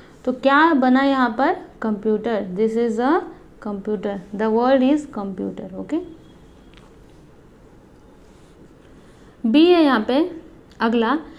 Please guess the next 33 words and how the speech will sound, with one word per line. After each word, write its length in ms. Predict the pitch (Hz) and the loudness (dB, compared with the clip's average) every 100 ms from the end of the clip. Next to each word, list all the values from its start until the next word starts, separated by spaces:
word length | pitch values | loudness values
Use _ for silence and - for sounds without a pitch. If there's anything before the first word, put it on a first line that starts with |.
| - - | -20 -2
कि 100 | 254 | 0
with 220 | 254 330 | 2 2
your 200 | 330 339 | 2 2
benchmate, 600 | 294 233 240 247 285 285 262 254 | 4 2 2 0 2 2 2 2
use 180 | 311 302 | 4 2
the 140 | 320 | 2
letters 880 | 302 220 - 269 269 262 285 277 214 | 2 0 0 2 4 4 2 0 -4
given 340 | 233 247 285 277 233 | -2 0 0 0 -2
above 380 | 214 247 254 277 - - | -2 0 0 -2 -4 -4
to 40 | 247 254 240 | -2 0 0
make 260 | 254 262 | -2 -2
a 200 | - 254 262 | -2 -2 -2
word 320 | 226 220 254 320 - - - - | -2 -2 -2 -4 -8 -20 -14 -4
register 460 | 226 240 262 262 294 | -2 0 -2 0 0
of 160 | 285 294 294 | 0 0 -2
computer, 500 | 226 220 226 226 247 247 | -4 -4 -2 -2 -2 -2
set 320 | 254 233 240 - | -4 -6 -8 -4
a 140 | 254 262 | -4 -4
time 240 | 226 220 226 | -4 -4 -4
limit 360 | 214 214 220 226 | -4 -2 -2 -4
of 100 | 247 | -6
five 280 | 233 220 220 | -6 -6 -4
minutes 280 | 226 233 233 | -4 -6 -6
and 180 | 226 | -6
compare, 420 | 226 226 220 269 294 | -6 -6 0 2 2
uh, 540 | 302 269 226 214 214 214 | 0 -4 -4 -4 -2 0
your 200 | 247 285 262 | 2 2 2
list 320 | 233 240 233 | 0 -2 -4
with 260 | 220 214 | -6 -4
that 200 | 196 220 220 | -4 -6 -4
of 220 | 262 277 | -4 -4
other 140 | 220 214 | -4 -6
classmates। 560 | 214 202 190 214 202 | -8 -10 -10 -12 -14